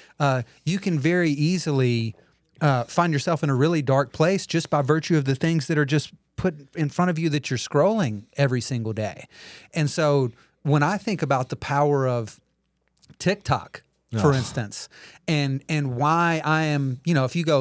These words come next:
Speaker 1: look at my Twitter feed, I don't tweet a lot of stuff, but I bet you, you know, more than a quarter of what I post is related to TikTok, is because I understand what the Chinese Communist Party is able to leverage that kind of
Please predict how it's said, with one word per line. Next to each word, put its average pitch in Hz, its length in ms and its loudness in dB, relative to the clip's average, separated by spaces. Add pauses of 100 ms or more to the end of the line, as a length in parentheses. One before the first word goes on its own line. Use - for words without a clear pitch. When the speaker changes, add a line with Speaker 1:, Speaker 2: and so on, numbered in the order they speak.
(160)
Speaker 1:
look 147 180 0
at 139 80 -4
my 131 80 2
Twitter 175 260 0
feed, 131 200 0
I 135 80 2
don't 135 180 -2 (480)
tweet 202 300 0
a 208 40 0
lot 131 180 2
of 113 60 -6
stuff, - 280 -2
but 143 100 0
I 123 60 0
bet 147 280 -2
you, 123 220 -2 (520)
you 156 120 0
know, 117 200 0
more 156 240 4
than 147 120 0
a 123 60 -4
quarter 180 360 2
of 127 80 0
what 131 140 0
I 123 80 0
post 185 340 0
is 123 160 -2
related 127 540 0
to 123 100 -6
TikTok, 117 720 -4 (280)
is 131 200 -4
because 139 400 0
I 131 140 -2 (100)
understand 147 960 -2 (220)
what 151 260 2
the 143 60 0
Chinese 143 460 0
Communist 143 500 -2
Party 139 500 0 (220)
is 143 240 -2 (100)
able 156 380 0
to 139 260 -2
leverage 131 1040 0 (200)
that 139 320 0
kind 143 360 2
of 127 340 -2